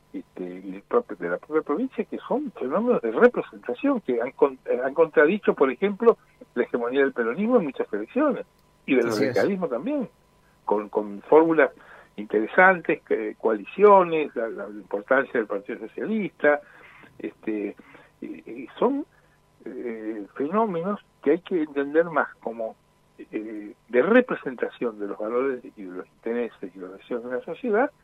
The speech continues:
Speaker 1: que la, la vanguardia iluminada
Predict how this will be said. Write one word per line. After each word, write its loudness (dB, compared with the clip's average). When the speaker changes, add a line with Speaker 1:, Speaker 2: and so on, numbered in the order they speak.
Speaker 1:
que 8
la, 0
la 0
vanguardia 4
iluminada 6